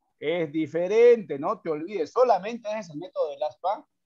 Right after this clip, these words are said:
cuando el de abajo es diferente, cuando son heterogéneas. Atiende, por favor, después copias,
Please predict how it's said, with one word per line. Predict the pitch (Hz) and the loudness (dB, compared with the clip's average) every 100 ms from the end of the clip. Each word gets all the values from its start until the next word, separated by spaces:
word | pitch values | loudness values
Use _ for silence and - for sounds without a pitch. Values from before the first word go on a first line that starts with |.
| _ _ _ _ _ | _ _ _ _ _
cuando | - 131 123 | -10 -8 -8
el | 117 | -10
de | |
abajo | 113 143 160 | -4 -4 -4
es | 170 | -10
diferente, | 147 135 156 123 | -8 -8 -8 -10
cuando | 117 | -10
son | - 160 156 | -8 -8 -4
heterogéneas. | 165 170 175 165 160 208 202 143 - | -2 -2 0 2 4 6 6 4 -4
Atiende, | 120 180 226 208 139 | -4 2 2 2 -2
por | 123 | -4
favor, | - 185 185 | -2 0 0
después | - 180 175 | -8 -14 -10
copias, | - 247 - | -4 -4 -6